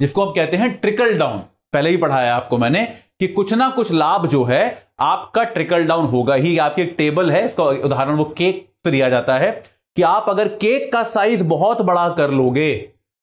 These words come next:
तो फिर naturally सबके लिए कुछ ना कुछ केक बच ही जाएगा।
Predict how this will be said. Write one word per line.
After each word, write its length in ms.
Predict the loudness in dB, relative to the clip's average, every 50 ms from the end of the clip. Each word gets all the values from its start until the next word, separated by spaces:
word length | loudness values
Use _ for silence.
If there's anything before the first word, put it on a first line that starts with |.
| _ 0
तो 120 | 0 0 2 2
फिर 120 | 0 0
naturally 600 | 2 2 0 0 0 0 0 0 2 2 0 -2
सबके 400 | 0 -2 -4 -4 -2 -2 0 0
लिए 220 | 2 2 0 0
कुछ 240 | 0 0 -2 -2 0
ना 140 | 2 0 0
कुछ 240 | 0 0 -4 -4 -4
केक 340 | -2 0 0 0 0 0 -2
बच 200 | -2 -2 -2 -4
ही 180 | -2 -2 0
जाएगा। 540 | 0 0 0 2 2 0 0 0 0 -2